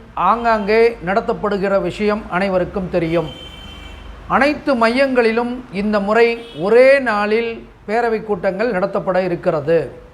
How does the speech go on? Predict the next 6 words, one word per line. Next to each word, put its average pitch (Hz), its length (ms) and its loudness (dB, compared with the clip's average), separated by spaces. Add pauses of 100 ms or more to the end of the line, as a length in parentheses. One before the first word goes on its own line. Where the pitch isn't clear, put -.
(800)
அனைத்து 247 480 0
கூட்டங்களும் 226 960 0 (460)
நேரடியாக 240 880 4
கிட்டத்தட்ட 247 720 0
முப்பது 269 600 2
மையங்களில் 220 760 0